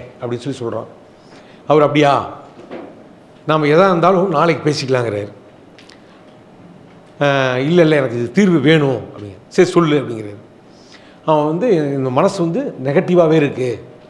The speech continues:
என்னுடைய பிரச்சனைகள்லாம் தாங்க முடியல, யாரை பார்த்தாலும் சந்தேகமா இருக்கு, இவன் ஒற்றனா இருப்பானோ, இவனால நமக்கு ஆபத்தோ, நம்மளால ஜெயிக்க முடியுமோன்னு பயமாவே இருக்கு" அப்படின்னு சொல்லிட்டு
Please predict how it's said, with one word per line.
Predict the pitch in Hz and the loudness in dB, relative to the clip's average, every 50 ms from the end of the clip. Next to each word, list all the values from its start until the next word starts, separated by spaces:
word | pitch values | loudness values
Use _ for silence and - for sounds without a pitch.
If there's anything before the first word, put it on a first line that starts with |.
| - - - - - - - - - | -20 -20 -20 -20 -20 -20 -20 -6 -4
என்னுடைய | 143 143 147 143 139 135 139 | -2 0 2 2 2 2 2
பிரச்சனைகள்லாம் | - 160 - 220 226 208 190 170 170 185 208 185 | 0 0 4 4 6 6 6 4 4 2 2 2
தாங்க | 160 156 170 170 170 | 2 2 2 2 0
முடியல, | 156 143 135 127 120 120 120 110 101 - - - - - - - - - - - - | 0 0 -4 -4 -4 -4 -4 -4 -6 -10 -16 -20 -20 -20 -20 -20 -20 -20 -20 -6 -2
யாரை | - 147 185 226 247 | 0 2 4 4 4
பார்த்தாலும் | 202 160 196 185 214 226 220 - | 4 2 2 2 2 2 2 2
சந்தேகமா | 175 165 165 185 180 170 160 160 | 2 4 4 4 4 4 4 2
இருக்கு, | 147 127 117 127 127 110 98 - - - - - - - - - - - | 2 0 -2 -4 -4 -6 -6 -12 -18 -20 -20 -20 -20 -20 -20 -12 -2 2
இவன் | 160 151 | 2 4
ஒற்றனா | 151 151 151 196 196 190 | 4 4 2 2 4 4
இருப்பானோ, | 175 156 - 127 139 135 131 131 123 107 101 - - - - - - - - - - - - - | 4 2 2 0 0 0 0 -2 -2 -4 -8 -12 -18 -20 -20 -20 -20 -20 -20 -20 -20 -20 -2 2
இவனால | 147 165 185 202 208 208 190 175 | 4 4 4 4 4 4 2 2
நமக்கு | 156 143 139 | 2 2 2
ஆபத்தோ, | 160 156 160 160 - - 143 131 107 95 - - - - - - - - - - - - - - 151 | 2 2 0 -2 -2 -2 -2 -2 -4 -6 -10 -16 -20 -20 -20 -20 -20 -20 -20 -20 -20 -20 -10 -4 -2
நம்மளால | 156 165 180 190 202 190 | 2 4 4 4 4 4
ஜெயிக்க | 139 160 220 202 175 196 | 4 2 2 2 2 2
முடியுமோன்னு | 180 170 165 156 156 180 190 151 | 2 2 2 2 2 2 2 2
பயமாவே | 147 151 165 165 160 156 156 | 2 2 2 4 4 6 6
இருக்கு" | 151 131 113 104 - 123 120 104 - - - - - - - - - - - - - | 4 4 2 -2 -2 -2 -2 -4 -4 -10 -16 -20 -20 -20 -20 -20 -20 -20 -20 -6 -2
அப்படின்னு | 127 135 131 151 160 151 | -2 0 0 0 0 0
சொல்லிட்டு | - 127 117 - 214 220 202 170 139 117 107 104 | -2 -6 0 4 6 6 6 6 4 0 -2 -4